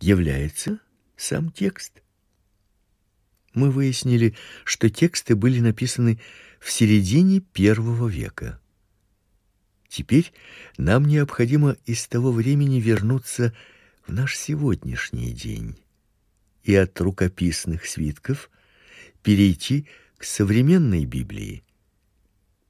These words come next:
Возможно ли преодолеть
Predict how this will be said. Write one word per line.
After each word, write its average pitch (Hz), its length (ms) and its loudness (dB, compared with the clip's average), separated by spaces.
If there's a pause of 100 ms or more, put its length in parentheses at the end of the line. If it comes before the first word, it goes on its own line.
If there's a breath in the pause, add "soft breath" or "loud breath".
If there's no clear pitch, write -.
(640)
Возможно 127 640 0
ли 80 140 -2
преодолеть 82 840 -4